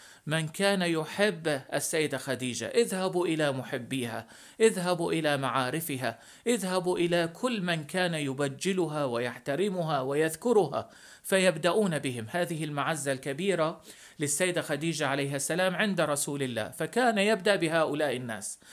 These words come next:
فاليوم أنت أيضًا إذا كنت ذاكرا وكنت ذاكرة للسيدة خديجة عليها السلام وقمتما بإهداء مثلًا الصيام لها سلام الله عليها،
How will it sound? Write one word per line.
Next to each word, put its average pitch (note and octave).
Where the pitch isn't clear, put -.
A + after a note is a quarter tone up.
فاليوم G3
أنت A3
أيضًا C#3
إذا C#3+
كنت F#3+
ذاكرا D#3
وكنت D3
ذاكرة C#3
للسيدة C#3+
خديجة D3+
عليها C3
السلام D#3+
وقمتما D#3
بإهداء C#3+
مثلًا D3
الصيام E3+
لها E3+
سلام D#3+
الله D3+
عليها، C#3+